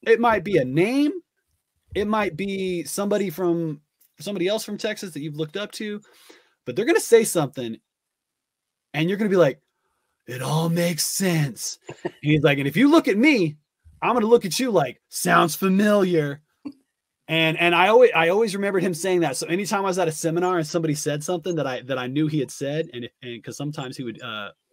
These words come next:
he would hold seminars at his, at his facility, so he would still be there. He, the, the trainer would say something, and I'd just look over at him, and he'd just be like,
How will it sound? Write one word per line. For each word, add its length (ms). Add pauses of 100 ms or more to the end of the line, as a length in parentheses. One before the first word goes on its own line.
(360)
he 140
would 80
hold 200
seminars 460
at 120
his, 380 (240)
at 120
his 220
facility, 440
so 240
he 100
would 140
still 200
be 160
there. 280 (480)
He, 200
the, 380
the 140
trainer 280
would 120
say 200
something, 260
and 100
I'd 100
just 140
look 160
over 200
at 60
him, 180
and 80
he'd 80
just 160
be 80
like, 220